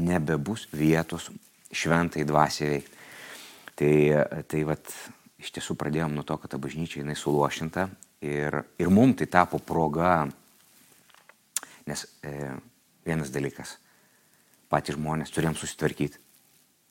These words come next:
susidėliot viską, prisijaukinti ir tvarkydami, nešiodami, šiukšles išnešinėdami, e, grindis, dažydami ten, nu, va, tiesiog tvark-, tapo ta bažnyčia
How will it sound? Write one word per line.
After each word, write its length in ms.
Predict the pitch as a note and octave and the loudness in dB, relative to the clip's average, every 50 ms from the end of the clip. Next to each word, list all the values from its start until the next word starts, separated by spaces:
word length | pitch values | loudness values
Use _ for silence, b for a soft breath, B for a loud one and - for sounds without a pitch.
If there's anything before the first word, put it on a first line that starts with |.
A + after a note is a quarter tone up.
| _ _ _ _ _ _ _ _ _ _ _ _ _ - | _ _ _ _ _ _ _ _ _ _ _ _ _ -10
susidėliot 640 | - - - - D#2 D2 D2 D2 D2 C#2+ D2+ - - | -8 -6 -4 -2 0 0 2 2 0 0 -2 -4 -8
viską, 280 | C#2+ - - - - - _ - | -12 -12 -12 -14 -16 -14 _ -4
prisijaukinti 760 | - D2+ - - D#2+ D2 C#2 - - D2+ D2+ D2 - E2+ F2 - B B B B B B B B B B B - C#2 | -4 -2 0 0 0 0 0 -2 -4 -4 -4 -4 -4 -6 -8 -8 B B B B B B B B B B B -8 -4
ir 440 | C#2 C#2 C#2+ C#2+ C#2+ C#2+ C#2+ C#2+ C#2+ C#2 - - | -2 0 0 2 2 0 0 0 -2 -6 -6 -8
tvarkydami, 720 | - C#2 C#2 - - E2+ E2 D#2 D#2+ D2+ D2 D2 C#2+ C#2+ C#2 C2 C#2 C#2 | -8 -8 -6 -4 -2 -2 -2 -2 -2 -4 -2 -4 -4 -4 -6 -6 -8 -8
nešiodami, 800 | C#2 - - D2+ D#2 E2 D#2+ D2+ D2+ D2 C#2+ C#2+ C#2+ C2+ C#2 C2+ | -8 -6 -4 -2 -2 -2 -2 -4 -4 -4 -4 -6 -6 -6 -6 -6
šiukšles 560 | - - - - - - - D#2 D#2+ E2+ - D2+ | -4 -4 -4 -4 -6 -4 -2 0 0 -2 -2 -4
išnešinėdami, 960 | - - - C2+ C#2 - - - D2+ D2+ D#2 D#2+ D2+ D2 D2 D2 D2 C#2+ C#2+ | -8 -6 -6 -8 -8 -8 -8 -6 -4 -2 -2 -2 -2 -4 -4 -4 -4 -4 -6
e, 720 | C#2+ - - - - - - - - _ - - C2+ C2 B1+ A1 - G1+ G1+ G1+ - - - G1+ G1+ G1+ G1+ - G1+ G1+ G1+ - - - G1+ - - - - - - - - - A1 - E2+ D2 B1+ | -8 -12 -16 -20 -20 -20 -20 -20 -20 _ -16 -14 -12 -10 -10 -12 -12 -14 -16 -16 -16 -14 -14 -14 -14 -14 -14 -14 -14 -14 -14 -14 -14 -16 -16 -16 -16 -14 -12 -12 -12 -10 -8 -8 -8 -6 -6 -6 -6
grindis, 720 | - F#2 E2 E2+ E2+ E2 D2+ E2 E2 E2 D#2 - - - - - | -2 0 2 2 2 2 4 4 4 4 2 0 -4 -12 -10 -8
dažydami 640 | D#2+ D#2 D#2+ D#2+ C#2 D#2+ E2 D#2 D#2 D#2 D#2 D#2 D2 - | -6 -4 -4 -4 -2 -2 -2 -2 -2 -2 -2 -4 -4 -4
ten, 200 | E2+ D#2 D2+ D2 - | -4 -4 -4 -4 -4
nu, 200 | - F2+ G#2+ G2 D2+ | -2 0 0 0 -2
va, 20 | - - - | -4 -4 -2
tiesiog 240 | - F2+ - G#2+ - - | -2 0 0 -2 -2 2
tvark-, 240 | - F#2 E2 - - - - - - | 4 4 4 2 -2 -20 -20 0 6
tapo 440 | - F#2+ G2+ A2 - - - B2+ - - - - _ _ _ _ _ _ _ _ _ - | 10 10 10 10 6 4 0 0 0 -2 -8 -20 _ _ _ _ _ _ _ _ _ -2
ta 160 | - F2 F2 - - - | 0 0 0 0 -2 -6
bažnyčia 640 | D2+ D2+ D2+ - D#2 E2+ F2 - - - F2 D#2+ | -8 -6 -4 -2 -2 0 0 -2 -2 -2 -4 -4